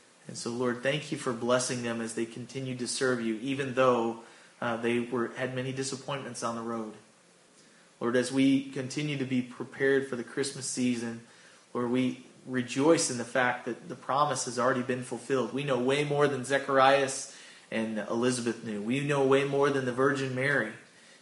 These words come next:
We know way more than Joseph did. We know that your promise has been fulfilled, and we're not looking for your first coming. We're looking for when the culmination of Israel will happen, when Jesus comes, uh, not in a silent way or in a humble way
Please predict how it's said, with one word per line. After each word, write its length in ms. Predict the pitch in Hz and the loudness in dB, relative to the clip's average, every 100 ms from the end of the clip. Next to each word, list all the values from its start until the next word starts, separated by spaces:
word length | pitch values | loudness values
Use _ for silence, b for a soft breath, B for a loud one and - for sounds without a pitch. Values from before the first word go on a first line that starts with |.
| - | -4
We 140 | 127 | 0
know 180 | 139 139 | 2 4
way 200 | 135 135 | 6 4
more 220 | 143 143 | 4 4
than 180 | 127 127 | 4 2
Joseph 520 | 117 127 147 135 - | 4 4 4 2 -2
did. 200 | 117 110 | -2 -2
We 140 | 123 151 | -2 0
know 240 | 143 147 | 2 2
that 80 | 127 | 2
your 140 | 127 147 | 0 -2
promise 540 | 143 120 147 135 - | -2 0 2 0 -2
has 140 | 123 | -4
been 220 | 117 135 165 | -2 -4 -2
fulfilled, 600 | 135 113 120 117 117 113 B B B B | -2 -2 -2 -2 -2 -6 B B B B
and 80 | 117 | 2
we're 80 | 143 | 4
not 200 | 151 135 | 4 4
looking 240 | 135 135 | 2 -2
for 120 | 131 | -2
your 180 | 120 120 - | -2 -2 -8
first 400 | - 143 170 - | -2 2 2 2
coming. 320 | 113 107 104 | -4 -4 -4
We're 120 | 123 160 | 0 2
looking 420 | 135 - 131 123 | 2 -2 -6 -6
for 260 | - 120 | -2 -2
when 240 | 117 120 113 | -2 -4 -8
the 80 | 117 | -8
culmination 640 | - 143 139 135 135 120 | -6 -4 -2 -2 -2 -4
of 100 | 117 | -2
Israel 320 | 135 131 123 | 0 0 0
will 100 | 113 | -2
happen, 460 | 120 131 - 110 110 B B B - | -4 -4 -4 -8 -12 B B B -8
when 160 | 120 | -6
Jesus 480 | 117 139 143 135 - | -2 -2 0 -2 -4
comes, 640 | 147 147 135 113 - B B B 104 | -2 0 0 -4 -6 B B B -6
uh, 100 | 90 | 0
not 300 | 131 147 147 | 6 6 6
in 80 | |
a 80 | 131 | 2
silent 460 | - 131 139 135 131 | 2 4 4 2 2
way 240 | 131 139 | 2 4
or 100 | 123 | 2
in 80 | 110 | 0
a 20 | |
humble 380 | 110 135 156 127 | -2 0 4 6
way 400 | 123 127 123 | 6 6 4